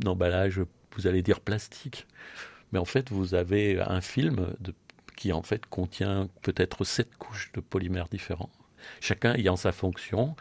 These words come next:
L'un, euh, étant barrière à l'oxygène, l'autre barrière au C O deux, un autre étant imprimable,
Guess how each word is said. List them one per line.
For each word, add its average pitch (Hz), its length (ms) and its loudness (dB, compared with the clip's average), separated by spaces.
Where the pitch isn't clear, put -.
L'un, 104 420 6
euh, 92 260 -6
étant 92 240 -2
barrière 87 400 2
à 87 40 6
l'oxygène, 90 600 2
l'autre 92 180 2
barrière 87 400 4
au 92 80 4
C 90 220 -2
O 87 160 0
deux, 107 320 4
un 90 180 2
autre 95 260 2
étant 87 300 -2
imprimable, 92 720 2